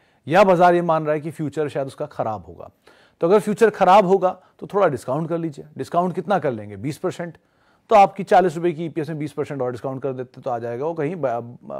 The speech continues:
और रफली बत्तीस रुपये, तैंतीस रुपये की रेंज में, तो तीन सौ बीस, तीन सौ चालीस में मिलना चाहिए। लेकिन इतनी ओवर एग्जैजरेशन में वो तीन सौ आ गया, तो तीन सौ बीस फेयर दाम उसका होना चाहिए,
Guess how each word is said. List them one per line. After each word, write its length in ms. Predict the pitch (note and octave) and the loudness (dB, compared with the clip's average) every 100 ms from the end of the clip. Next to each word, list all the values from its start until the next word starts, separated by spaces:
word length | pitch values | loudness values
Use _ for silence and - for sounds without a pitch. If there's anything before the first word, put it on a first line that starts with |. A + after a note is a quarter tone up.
| C2 - - - | -12 -12 -14 0
और 280 | F3+ E3+ | 2 2
रफली 240 | D#3+ - D3+ | 0 -4 -6
बत्तीस 340 | C#3 - C#3+ | -6 -8 -10
रुपये, 140 | C#3+ C3+ | -8 -8
तैंतीस 300 | C3 B2 A2+ | -8 -10 -14
रुपये 180 | G#2+ | -14
की 60 | G2 | -14
रेंज 200 | G2 F2+ | -14 -16
में, 140 | E2+ - _ _ _ | -20 -20 _ _ _
तो 100 | G3+ | 0
तीन 200 | F3 D3 | 0 -2
सौ 120 | D#3 | -2
बीस, 180 | D3+ D#3+ | -2 -4
तीन 140 | E3 | -6
सौ 80 | C#3+ | -8
चालीस 280 | C#3+ A#2+ A#2 | -6 -6 -6
में 80 | C3+ | -8
मिलना 240 | F3+ G3+ | -4 -2
चाहिए। 260 | F3+ F3 D#3+ _ _ - | -4 -10 -16 _ _ -6
लेकिन 200 | D#3+ F#3+ | -4 -4
इतनी 320 | D#3 D3 G3 G#3+ | -6 -4 -4 0
ओवर 260 | F3+ F#3 F3+ | 4 4 2
एग्जैजरेशन 580 | C3+ D3 C#3+ D3 C#3+ | 2 0 0 -2 -4
में 80 | F#3 | -6
वो 60 | F#3 | -6
तीन 200 | F3 D3 | -8 -4
सौ 100 | F3+ | 0
आ 100 | D#3 | 0
गया, 100 | E3 | 0
तो 100 | E3+ | -6
तीन 320 | B2 A#2 D#3+ | -10 -10 -8
सौ 120 | F3+ | -6
बीस 180 | E3+ E3+ | -6 -6
फेयर 220 | E3+ D3 | -2 -2
दाम 220 | C#3 C3+ | 0 -4
उसका 180 | C3 - | -6 -8
होना 260 | A#2+ A#2+ C3+ | -8 -8 -10
चाहिए, 260 | - A#2 | -10 -12